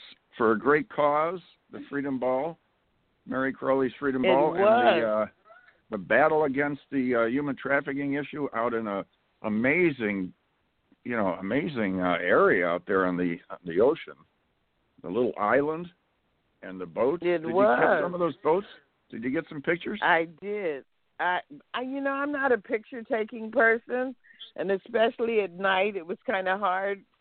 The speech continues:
Speaker 2: 'cause the, it just, if you were shooting through the window, it was,
Speaker 1: Yeah.
Speaker 2: you know, it reflect black, and it was, it was a little chilly outside,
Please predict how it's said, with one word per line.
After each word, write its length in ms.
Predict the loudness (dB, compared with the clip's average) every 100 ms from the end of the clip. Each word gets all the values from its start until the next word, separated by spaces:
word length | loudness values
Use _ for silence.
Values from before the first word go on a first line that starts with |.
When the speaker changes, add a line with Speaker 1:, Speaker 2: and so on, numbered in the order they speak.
| _
Speaker 2:
'cause 240 | -4 -4 -4
the, 260 | -2 0 0
it 220 | 0 -4 0
just, 260 | 2 2 -4 _ _ _ _ _
if 140 | -4 -4
you 100 | -2
were 100 | -6 -4
shooting 340 | -6 -4 -6 -6
through 220 | -4 -2
the 120 | 0
window, 760 | 2 0 0 -4 -2 -2 -4 -10 _ _ _ _
it 240 | -8 -8 -6
was, 140 | 0
Speaker 1:
Yeah. 200 | 4 4 4
Speaker 2:
you 120 | 0
know, 220 | 2 2
it 200 | 2 -2
reflect 600 | -4 -4 -4 -2 -2 -4
black, 300 | -4 -4 -4 -8 _ -16 -10 -8
and 120 | -8
it 120 | -10
was, 140 | -12 -12 -4
it 120 | -2
was 160 | -2
a 80 | -2
little 300 | 0 0 -2 -2
chilly 280 | 2 2 0
outside, 460 | -2 -4 -6 -8